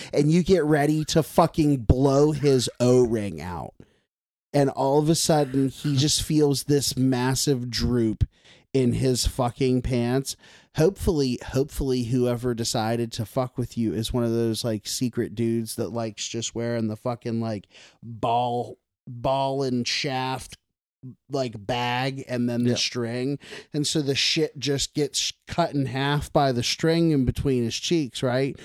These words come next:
Speaker 1: And it just goes all the way down the back
Speaker 2: So
Speaker 1: of his
Speaker 2: are
Speaker 1: fucking
Speaker 2: we, like,
Speaker 1: khakis.
Speaker 2: in Skyrim now?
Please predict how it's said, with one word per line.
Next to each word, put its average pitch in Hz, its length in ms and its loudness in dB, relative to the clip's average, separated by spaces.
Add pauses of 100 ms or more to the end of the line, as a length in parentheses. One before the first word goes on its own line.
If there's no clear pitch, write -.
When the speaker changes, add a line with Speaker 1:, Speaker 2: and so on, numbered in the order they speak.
(240)
Speaker 1:
And 131 140 2
it 135 80 2
just 120 240 -4 (380)
goes 117 320 -2
all 147 400 -2
the 143 60 -2
way 135 200 0
down 127 320 2
the 120 80 0
back 113 260 -2
Speaker 2:
So 151 60 -4
Speaker 1:
of 143 80 0
his 143 160 2
Speaker 2:
are 127 40 -2
Speaker 1:
fucking 131 160 0
Speaker 2:
we, 131 80 0
like, 117 100 -2
Speaker 1:
khakis. 107 340 -2
Speaker 2:
in 104 60 -6
Skyrim 139 600 -6
now? 160 380 -8